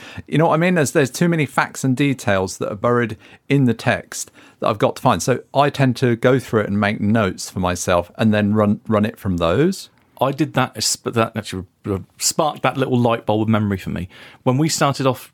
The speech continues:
Speaker 2: doing the playtests for Two-Headed Serpent, when we started to share our different chapters between ourselves, and the, when I ran the Bolivia chapter, your one, for the very first time, that's exactly what I did for the first morning before I ran that, was to go through it and just bullet point each section to say, "Right, who's here?"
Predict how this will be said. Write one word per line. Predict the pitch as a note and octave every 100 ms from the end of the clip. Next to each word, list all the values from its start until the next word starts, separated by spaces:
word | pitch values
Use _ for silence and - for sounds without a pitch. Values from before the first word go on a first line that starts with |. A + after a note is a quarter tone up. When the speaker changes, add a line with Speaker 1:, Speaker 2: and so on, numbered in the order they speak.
| -
Speaker 2:
doing | B2+ A#2 A2+
the | G#2+
playtests | - A2 - G#2+ - -
for | - G#2+ G#2
Two-Headed | - G2+ G2 F#2+
Serpent, | - A2 - F2 -
when | F2
we | F#2
started | G#2+ F#2+ - F#2
to | - F#2+ F2+ F2
share | - G2+ F2+
our | F2+
different | F#2+ F#2 E2+
chapters | A2 - F#2 -
between | - A#2 G#2+
ourselves, | F2 - D#2+ D#2+
and | F#2 F2+
the, |
when | G2 G#2
I | F#2+
ran | G2+ F#2+
the | F#2 F#2+
Bolivia | F#2 G2+ G2 F2
chapter, | - E2+ - E2
your | F#2+
one, | F2 E2+
for |
the | F#2+
very | F2+
first | E2+ F2+ D#2+ -
time, | G#2 C#2+ - - - -
that's | B2+ -
exactly | A#2 G#2+ A#2+ C3+ _ B2+
what | A#2 -
I | G#2
did | G2+ G#2 -
for | F#2+
the | F#2
first | A2+ G2 -
morning | A2 G2+ F2+
before | F2 - F2+
I | F2
ran | F#2+ F#2+ D#2+
that, | D2+ -
was | -
to | F#2
go | A#2+ A#2+
through | - A#2+ F2+
it | - - - -
and | - G2+
just | F#2+ -
bullet | G#2 B2 - -
point | F#2+ F#2 -
each | G2 -
section | G#2+ - - F2+
to | -
say, | F2 E2+
"Right, | E2 -
who's | A2 A2+ -
here?" | F2